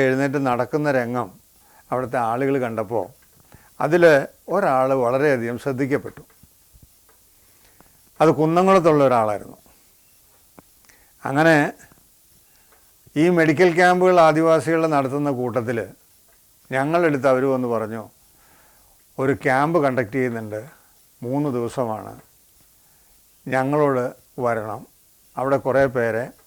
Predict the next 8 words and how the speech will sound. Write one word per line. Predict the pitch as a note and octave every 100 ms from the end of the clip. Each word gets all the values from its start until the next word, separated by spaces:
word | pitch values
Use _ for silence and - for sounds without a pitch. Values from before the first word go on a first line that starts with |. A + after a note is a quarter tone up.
| _ _ _ _ _ -
നിങ്ങളെ | B2 C3 D3
മാത്രം | C3 A#2 B2+ C3
കാണിക്കാൻ | A2+ A2+ A2+ B2+ A#2
ഞങ്ങൾ | G#2+ G#2+ A#2+ -
ഉദ്ദേശിക്കുന്നു." | A#2+ B2 B2+ - A2+ G#2 - _ _ _ _ _ _ _ - _ _ _ _ _ - C3+
ആ |
സമയത്ത് | C3+ B2 C3 B2+ B2+
സത്യത്തിൽ | - A#2 A#2+ B2+ B2 A#2